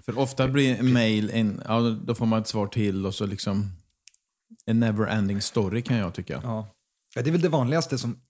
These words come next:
Speaker 2: na-, så här: "Ja, hur, hur är det att ha, hur är det att snickra liksom? Är det, är det bra?" Och då säger jag det att, ja, det är så härligt för att, eh, att skriva låtar och hålla på så där, det är så introspektivt.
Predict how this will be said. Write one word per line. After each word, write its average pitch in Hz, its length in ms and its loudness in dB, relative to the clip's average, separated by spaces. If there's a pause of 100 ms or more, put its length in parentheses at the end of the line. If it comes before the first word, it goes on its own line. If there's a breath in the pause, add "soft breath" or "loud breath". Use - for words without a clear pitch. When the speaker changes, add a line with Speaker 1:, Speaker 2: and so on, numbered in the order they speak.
(140)
Speaker 2:
na-, 131 160 -4 (120)
så - 120 -10
här: 110 80 -4
"Ja, 147 40 2
hur, 160 280 4
hur 139 160 2
är 165 120 6
det 147 180 4
att 123 60 2
ha, 117 280 2 (840 loud breath)
hur 139 140 2
är 147 80 4
det 143 60 4
att 139 60 2
snickra 156 360 2
liksom? 101 300 -2
Är 107 80 -2
det, 117 220 0 (240)
är 151 80 0
det 151 100 4
bra?" 87 240 -4 (180)
Och - 60 -6
då 123 60 0
säger 117 200 -2
jag 107 100 -2
det 104 80 -2
att, 98 140 -8
ja, 127 360 -2 (400 loud breath)
det 131 200 2
är 143 40 2
så 135 140 0
härligt 113 320 0
för 120 100 -2
att, - 220 -6 (1300)
eh, 101 380 -2 (680)
att 127 100 -2
skriva 131 220 2
låtar 135 540 2
och 120 180 0
hålla 117 160 0
på 104 180 -6
så 92 100 -6
där, 113 180 0
det 113 80 -2
är 110 40 0
så 107 120 -4
introspektivt. 101 920 -4